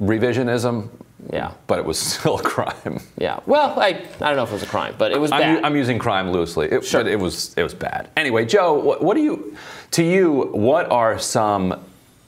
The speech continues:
Speaker 1: changes that Twitter is suggesting here that, that as far as you can understand them, that you feel like would, would actually be defensible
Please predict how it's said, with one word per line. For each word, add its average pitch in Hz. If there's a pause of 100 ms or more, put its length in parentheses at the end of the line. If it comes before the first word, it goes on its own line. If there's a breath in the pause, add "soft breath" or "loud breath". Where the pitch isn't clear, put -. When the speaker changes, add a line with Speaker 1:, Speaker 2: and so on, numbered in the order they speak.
Speaker 1:
changes 127
that 95
Twitter 110
is 95
suggesting 90
here 78 (320 soft breath)
that, -
that 85
as 90
far 104
as 82
you 113
can 101
understand 107
them, 95
that 92
you 107
feel 110
like 87
would, 95
would 92
actually 90
be 82
defensible 76